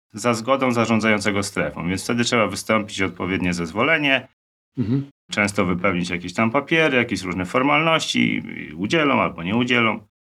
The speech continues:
Speaker 1: W każdym razie tak z marszu po-, wziąć drona pod pachę i pójść sobie, to nie, nie można. Znaczy, nie ryzykowałbym. No, przede wszystkim najpierw trzeba sprawdzić, gdzie latamy i czy tam nie ma jakiejś strefy, która nam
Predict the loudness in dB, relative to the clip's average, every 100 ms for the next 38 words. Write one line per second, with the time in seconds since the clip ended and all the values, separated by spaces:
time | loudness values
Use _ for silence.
0 | _ _ -2 0 2 2 2 2 2 2
1 | 2 2 0 2 0 2 2 2 2 2
2 | 2 0 0 2 2 2 2 0 0 0
3 | 2 2 2 2 0 2 0 0 0 2
4 | 2 0 2 2 2 0 -8 -14 -16 _
5 | _ _ _ -12 -4 -2 0 2 4 6
6 | 4 4 2 0 -8 -4 -2 -2 -4 -4
7 | -2 -2 0 2 2 2 0 0 -2 0
8 | 0 0 -2 -4 0 2 2 2 2 4
9 | 2 -2 -2 0 2 4 2 2 -2 -4
10 | -6 -2 0 0 -4 0 2 2 0